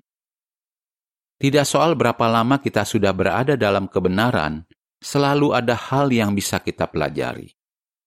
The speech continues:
Di edisi pertama Menara Pengawal, kebenaran digambarkan seperti setangkai bunga kecil yang dikelilingi oleh lalang kepalsuan yang bertumbuh subur. Dan untuk menemukannya, kita harus mencarinya dengan sungguh-sungguh.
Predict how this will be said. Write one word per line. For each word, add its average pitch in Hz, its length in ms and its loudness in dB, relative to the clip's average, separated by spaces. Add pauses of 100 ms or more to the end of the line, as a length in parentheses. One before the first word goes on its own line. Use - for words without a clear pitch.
(800)
Di 117 160 2
edisi 120 400 2
pertama 120 480 0
Menara 104 320 2
Pengawal, 101 720 0 (480)
kebenaran 120 560 2
digambarkan 98 640 0
seperti - 480 -4
setangkai 123 640 -2
bunga 104 400 0
kecil 127 480 0
yang 98 160 2
dikelilingi 101 640 0
oleh 92 240 0
lalang 104 480 0
kepalsuan 110 800 0
yang 95 160 -2
bertumbuh 82 460 -2
subur. 73 500 -2 (1200)
Dan 101 160 -2
untuk 120 240 0
menemukannya, 113 880 0 (320)
kita 170 240 0
harus 151 320 2
mencarinya 143 640 2
dengan 113 240 0
sungguh-sungguh. 135 880 0